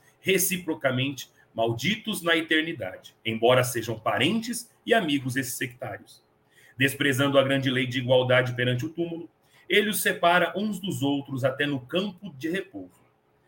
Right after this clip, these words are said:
A máxima, fora da caridade não há salvação,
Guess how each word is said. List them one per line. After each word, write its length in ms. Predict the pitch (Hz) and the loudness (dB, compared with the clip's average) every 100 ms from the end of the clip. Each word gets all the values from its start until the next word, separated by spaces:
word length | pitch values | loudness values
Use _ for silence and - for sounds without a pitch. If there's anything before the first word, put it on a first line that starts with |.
| _ _ | _ _
A 80 | - | -4
máxima, 600 | 110 135 127 - 104 92 _ - | 2 2 2 -2 -2 -6 _ -4
fora 300 | - 123 123 | 2 4 2
da 120 | 120 | 2
caridade 540 | 127 127 117 120 120 | 2 2 2 2 0
não 120 | 117 | -4
há 60 | 117 | -4
salvação, 640 | - 117 113 110 120 120 | -2 -2 -2 -2 -6 -6